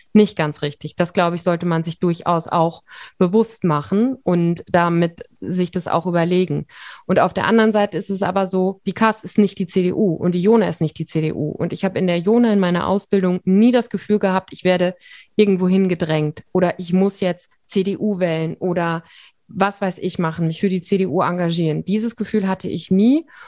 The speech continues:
und das ist mir auch wichtig. Und das ist auch etwas, wo ich sage, ähm, dass,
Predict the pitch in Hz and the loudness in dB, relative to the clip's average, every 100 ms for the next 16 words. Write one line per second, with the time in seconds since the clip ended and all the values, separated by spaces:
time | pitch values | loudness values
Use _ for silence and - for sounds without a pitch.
0 | - - 196 202 202 214 196 190 - 180 | -6 0 2 2 -2 0 0 0 -4 -2
1 | 196 - 147 151 - - 170 170 - - | -2 -2 -4 -6 -8 -2 -2 -2 -6 -20
2 | _ 190 190 202 - 180 185 185 190 190 | _ -2 -2 -4 -2 0 0 -2 -2 -2
3 | - 185 185 - 180 190 190 190 190 _ | -4 -2 -2 0 0 0 -2 -2 -2 _
4 | _ _ - 185 175 185 185 180 180 185 | _ _ -4 -2 0 0 0 0 -2 -4
5 | - - 170 - - | -6 -2 -2 -4 -20